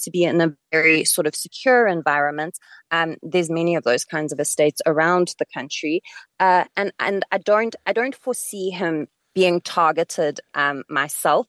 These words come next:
but it's always a possibility. And of course, because of his high profile nature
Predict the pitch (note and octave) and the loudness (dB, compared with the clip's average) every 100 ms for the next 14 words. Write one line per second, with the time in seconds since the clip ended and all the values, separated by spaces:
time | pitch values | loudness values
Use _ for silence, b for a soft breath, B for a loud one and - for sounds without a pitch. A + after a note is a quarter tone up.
0 | - F#3 G3 - G#3 A3 G3+ F#3+ F3 - | -2 -2 -2 -2 2 2 0 -6 -8 -6
1 | D#3 C3 D3 - D3 D#3+ - A3+ G#3 G#3+ | -2 -2 -2 -4 -4 -4 -2 0 0 -2
2 | A#3 A#3 A3+ G3+ D#3+ D3+ D3+ D3 D3+ D3+ | -4 -2 -2 -2 -2 0 -2 -2 -2 -2
3 | D#3 F3+ | 0 0